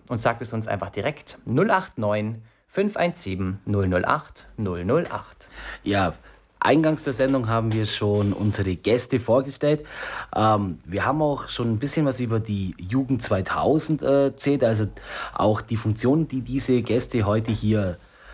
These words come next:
Speaker 2: nä-, uns näher bringen wollen, uns vorstellen wollen. Äh, und das hat natürlich ja auch einen Grund, dass die heute da sind und nicht nur der Wolfi und ich heute zu euch sprechen.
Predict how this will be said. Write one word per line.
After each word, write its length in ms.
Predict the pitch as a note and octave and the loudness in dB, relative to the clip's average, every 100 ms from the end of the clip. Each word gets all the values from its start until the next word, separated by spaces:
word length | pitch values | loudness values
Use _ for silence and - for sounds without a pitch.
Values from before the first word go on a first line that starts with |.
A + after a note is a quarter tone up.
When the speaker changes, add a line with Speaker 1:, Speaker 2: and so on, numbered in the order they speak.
| - - | -14 -2
Speaker 2:
nä-, 260 | F#2 G2 | 2 2
uns 240 | - F#2+ E2+ | 0 -2 0
näher 240 | A2 D3+ | 4 4
bringen 300 | C#3 C#3+ C3+ | 2 0 0
wollen, 140 | C3+ | 0
uns 180 | A2+ F#2+ | -2 -6
vorstellen 520 | - A2+ - D3+ C#3 | -6 -4 -2 0 2
wollen. 300 | C3+ C#3+ D3+ D3 - - - | 4 4 2 -2 -12 -16 -8
Äh, 320 | - G#2 F#2+ E2 - _ _ - | 0 2 2 -2 -12 _ _ -6
und 380 | F#2+ G#2+ F#2+ - | -2 0 -2 -6
das 120 | G#2 | 0
hat 120 | B2 | 0
natürlich 380 | C3+ A#2+ B2+ C3 | 0 -4 -4 -2
ja 120 | A#2 | 0
auch 100 | A#2+ | 0
einen 320 | G#2+ B2+ B2+ - | 0 0 -2 -6
Grund, 580 | - A2+ C3 G3+ F3+ - | -2 2 4 2 -2 -6
dass 180 | G2+ G2 | -8 -8
die 160 | - F2+ | -8 -8
heute 200 | F#2 G2 | -8 -6
da 180 | F#2 | -6
sind 140 | G2+ G#2 | -4 -4
und 160 | F#2+ | -4
nicht 220 | G#2 A2+ A2 | -4 -4 -2
nur 100 | G#2 | -2
der 120 | F#2 | 0
Wolfi 320 | F2+ G#2 - | 0 0 -2
und 120 | G2 | -2
ich 180 | C#3 - | -2 -2
heute 160 | G2+ F#2 | -2 -2
zu 220 | - F2+ | -2 0
euch 180 | E2 E2 | 0 0
sprechen. 540 | - F2 F#2 A2 C4+ | 0 -2 0 0 0